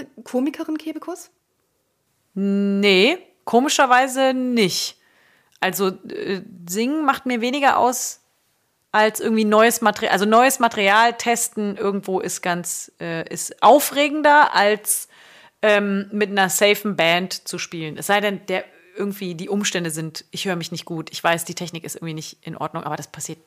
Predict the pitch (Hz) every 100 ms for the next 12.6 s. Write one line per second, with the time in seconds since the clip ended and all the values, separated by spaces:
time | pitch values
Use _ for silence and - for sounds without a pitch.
0 | - - - 135 - - - - - _
1 | _ - _ _ _ - - - - -
2 | - 226 240 240 226 - 240 226 202 202
3 | 220 220 226 214 202 214 208 196 202 -
4 | 240 240 220 208 208 208 202 208 214 208
5 | 208 - 226 220 220 226 233 - - _
6 | - 165 180 147 - - _ - - _
7 | _ - 147 - 165 208 - 220 277 285
8 | - - - 175 170 - 151 - 160 170
9 | 175 165 156 165 160 175 170 180 214 214
10 | - 180 170 - 180 214 196 202 202 202
11 | 190 226 240 - - - - - - -
12 | 180 175 165 160 156 156